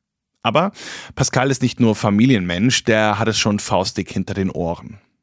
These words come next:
Wobei das ein bisschen untertrieben ist. Die Polizei kennt ihn schon, sagen wir mal so.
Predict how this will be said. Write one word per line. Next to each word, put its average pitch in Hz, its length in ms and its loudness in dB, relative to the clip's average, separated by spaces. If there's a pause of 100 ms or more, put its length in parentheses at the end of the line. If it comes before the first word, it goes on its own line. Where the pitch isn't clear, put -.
(280)
Wobei 95 260 2
das 98 280 0 (320)
ein 104 140 0
bisschen 117 220 2
untertrieben 120 640 2
ist. 123 240 0
Die 123 40 -2
Polizei 127 460 2
kennt 151 300 -2
ihn 123 100 0
schon, 120 400 2
sagen 113 240 2
wir 120 80 4
mal 117 160 4
so. 135 260 6